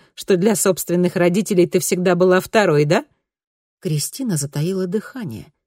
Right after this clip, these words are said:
Она никак не ожидала, что Риона даст такой сильный отпор. Чем ответит Джада? Язык у неё такой же острый и ядовитый, как у змей, которых она с напарницами изображает на арене. К удивлению Кристины,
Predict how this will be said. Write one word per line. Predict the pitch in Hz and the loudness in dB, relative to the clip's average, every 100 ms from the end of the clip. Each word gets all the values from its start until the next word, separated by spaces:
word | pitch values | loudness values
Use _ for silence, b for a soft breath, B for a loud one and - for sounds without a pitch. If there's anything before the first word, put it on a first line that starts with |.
| _ _ - | _ _ -6
Она | 147 147 | -2 2
никак | 165 185 - 254 - | 2 0 -2 -8 -4
не | 147 | -4
ожидала, | 135 135 127 175 196 147 b b | -4 -6 -4 0 0 -2 b b
что | - - 160 | -8 0 2
Риона | 147 147 202 208 160 B B | 2 2 2 4 2 B B
даст | 170 196 - - | 0 0 0 -4
такой | 180 180 | -2 0
сильный | 175 - 185 180 208 | 0 -2 0 0 -2
отпор. | - - 220 - _ _ _ _ _ _ - | -8 -8 -8 -8 _ _ _ _ _ _ -8
Чем | 294 240 | -4 -2
ответит | 143 127 127 156 | -2 -4 -6 -4
Джада? | 170 - 269 120 - _ _ _ | -6 -4 -6 -6 -14 _ _ _
Язык | 147 131 135 147 160 | -4 -2 -2 -2 0
у | |
неё | 165 156 | 2 2
такой | 156 151 165 175 | 0 0 2 2
же | 147 | 2
острый | 151 175 175 160 | -2 -2 -2 -4
и | - | 0
ядовитый, | 175 160 156 143 175 180 | 0 2 2 0 2 0
как | 175 156 | 0 0
у | 185 | 0
змей, | 160 190 262 - B - | 2 2 2 0 B -8
которых | 165 165 165 165 | -4 0 0 0
она | 170 | -2
с | 156 | 0
напарницами | 165 165 185 147 143 156 156 | -2 0 -2 -2 -2 0 2
изображает | 160 170 180 165 139 123 | 2 2 0 0 -2 -2
на | 156 147 | -2 0
арене. | 165 147 127 - _ _ _ _ _ _ _ _ _ _ | 0 -4 -8 -16 _ _ _ _ _ _ _ _ _ _
К | - | -4
удивлению | 156 160 202 311 196 139 | -2 0 -2 -4 -4 -4
Кристины, | 139 123 - - 208 156 123 | -4 -6 -6 -4 -2 -2 -4